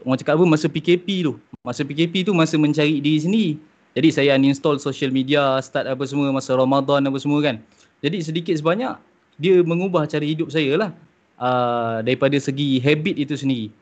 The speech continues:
Ubah cara hidup. Ah, dia orang cakap apa, dalam bidang psikologi itu sendiri, cara nak buang, orang cakap apa, nak, nak build satu habit yang baru untuk reducing this spoon feed culture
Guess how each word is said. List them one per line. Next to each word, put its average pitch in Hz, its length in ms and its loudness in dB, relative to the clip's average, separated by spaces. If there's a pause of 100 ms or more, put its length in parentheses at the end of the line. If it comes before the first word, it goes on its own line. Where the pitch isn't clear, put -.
(440)
Ubah 139 240 2
cara 135 240 -2
hidup. 165 400 -2 (360)
Ah, 123 440 -4 (360)
dia 226 320 2 (120)
orang 165 120 -2
cakap 202 320 -2
apa, 262 120 -4
dalam 190 200 0
bidang 185 320 2
psikologi 190 560 4
itu 156 160 0
sendiri, 131 320 2 (480)
cara 185 320 0
nak 160 240 -2
buang, 156 320 2
orang 143 240 -4
cakap 147 240 -8
apa, 190 160 -2
nak, 156 240 -6
nak 143 240 -2 (160)
build 208 160 2
satu 160 240 -2
habit 160 240 0
yang 131 160 2
baru 135 240 4
untuk 143 240 -2
reducing 160 640 0
this 139 160 -6
spoon 170 240 0
feed - 400 -2 (240)
culture 170 480 2